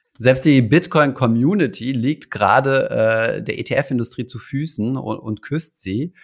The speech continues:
und salbt sie, äh, als, als Dank dafür, <laughs> dass, äh, dass jetzt, äh, die, die,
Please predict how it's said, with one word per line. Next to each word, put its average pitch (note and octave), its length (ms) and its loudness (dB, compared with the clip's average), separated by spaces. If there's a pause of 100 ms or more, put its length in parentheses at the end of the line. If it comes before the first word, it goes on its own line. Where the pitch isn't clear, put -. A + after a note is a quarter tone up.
(120)
und G2+ 200 0
salbt G2+ 440 2
sie, A#2+ 380 -4 (440)
äh, A2 60 4
als, A2 920 2
als - 300 -8
Dank C3+ 340 2
dafür, B2+ 460 2
<laughs> A2 140 -4
dass, - 280 -2
äh, G#2 280 -4
dass G#2+ 220 -6
jetzt, A2 260 -4
äh, G2+ 300 -4
die, - 400 -16
die, A2 160 -14